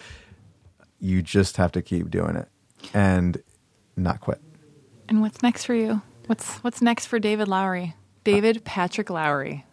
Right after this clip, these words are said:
Speaker 1: I've got a, another movie with Robert Redford that I'm gonna make hopefully this year. It was originally gonna be in May,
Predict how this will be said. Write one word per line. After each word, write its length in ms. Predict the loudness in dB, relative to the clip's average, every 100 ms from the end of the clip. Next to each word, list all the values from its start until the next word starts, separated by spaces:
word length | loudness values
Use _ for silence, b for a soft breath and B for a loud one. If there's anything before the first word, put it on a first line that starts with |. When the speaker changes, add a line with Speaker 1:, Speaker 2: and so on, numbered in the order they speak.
| -2
Speaker 1:
I've 200 | 0 2
got 340 | 2 2 0
a, 880 | -2 0 2 0 0 0 0 -2 -4 -8 _ _ b b b _ _ _ _ -6
another 360 | 0 2 4 4
movie 220 | 4 2
with 120 | 2
Robert 200 | 2 2
Redford 420 | 0 -2 -2 -2
that 140 | 0 -2
I'm 320 | -2 -4 -6 -4
gonna 200 | -2 0
make 500 | 0 -2 -4 -8 -20 -20 -8
hopefully 880 | -2 -2 0 0 2 2 2 0 -4 _ -6
this 220 | -6 -2
year. 300 | 0 0 -2 -10 b b b b
It 60 |
was 140 | -4 2
originally 340 | 2 4 2
gonna 100 | 2
be 120 | 2
in 160 | 2 2
May, 400 | 2 2 2 0